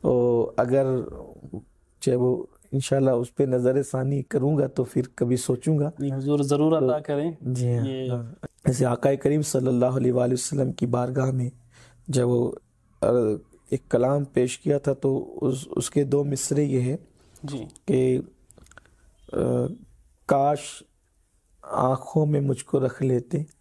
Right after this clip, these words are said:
Speaker 2: काश आँखों में
Speaker 1: काश
Speaker 2: मुझको रख लेते,
Speaker 1: आँखों में मुझको रख लेते, सुरमे चश्म बन गया होता।
Speaker 2: अल्लाह अकबर, सुभान अल्लाह।
Speaker 1: देखकर मुझको जीनतें करते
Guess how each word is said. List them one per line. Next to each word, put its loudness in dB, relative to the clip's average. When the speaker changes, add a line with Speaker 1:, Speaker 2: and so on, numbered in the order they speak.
Speaker 2:
काश -4
आँखों -2
में 4
Speaker 1:
काश 2
Speaker 2:
मुझको -6
रख -6
लेते, -2
Speaker 1:
आँखों 0
में 2
मुझको 0
रख 0
लेते, 0
सुरमे 2
चश्म -2
बन 0
गया 2
होता। -4
Speaker 2:
अल्लाह 0
अकबर, -8
सुभान 0
अल्लाह। -4
Speaker 1:
देखकर 2
मुझको 0
जीनतें 2
करते -4